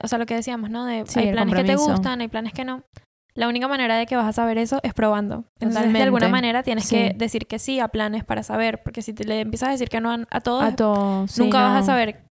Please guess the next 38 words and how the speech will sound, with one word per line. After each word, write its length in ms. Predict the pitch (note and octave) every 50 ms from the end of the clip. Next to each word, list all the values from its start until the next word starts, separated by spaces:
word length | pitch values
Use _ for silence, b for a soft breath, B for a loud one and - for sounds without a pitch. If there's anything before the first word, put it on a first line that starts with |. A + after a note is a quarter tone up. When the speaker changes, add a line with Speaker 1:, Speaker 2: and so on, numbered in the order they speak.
| _ _ _ _ _ -
Speaker 1:
qué 320 | B3+ B3 A#3+ B3 B3 B3+
en 120 | B3+ B3
verdad 260 | B3 B3 A#3+ A#3 A#3 A#3
es 40 | A3+
lo 100 | A#3+ A3+
que 100 | - A#3
disfrutas 440 | A#3 A3+ - B3 B3+ B3+ - C4+ C4+
y 60 | C4
cuáles 220 | - - - G#3+ - - _ _ _
planes 540 | - - A#3 A#3 A3+ A#3 A#3 A#3+ A#3 - - - _ _ b b b _ _ _ _ _ _ -
son 220 | - - A#3+ A#3
Speaker 2:
Claro. 200 | A#3+ A#3+ A#3+ B3
Speaker 1:
para 220 | B3 B3+ - - F#3+
ti 180 | G3 C#4+ D#4
y 40 | E4
cuáles 280 | - B3 G#3 A#3 G#3 G#3+
no. 240 | A#3+ A#3+ A3 A3 b b b b b _ _ _ -
También 220 | A#3 A#3 A#3 A#3
con 140 | B3 B3+ C4
otra 220 | C4 C4 C#4+ C#4
cos-, 280 | C#4 - D4 C#4+ C#4 - - G#3+ -
otra 260 | - B3 B3 - B3+ C4
de 60 | C#4
esas 180 | B3+ C4 A#3
cosas 440 | - - C#4 C4 C4 C4 C4+ - - _
es 340 | - B3 A#3 A3+ A3+ - -
que 120 | - - B3
en 60 | B3
la 80 | B3+
medida 180 | C4 C4 A#3+ A3+
que 80 | A3+ B3+
tú 100 | A#3+ C4
vayas 240 | B3 A3+ A3+ A#3+ B3+
haciendo 260 | C4+ A#3+ A#3 A#3 B3+
eso, 180 | C4+ C4+ - B3
lo 80 | A#3+
que 120 | A3+ A#3+ A#3
decías 480 | B3 A#3+ - C#4 C4+ B3+ C4+ - -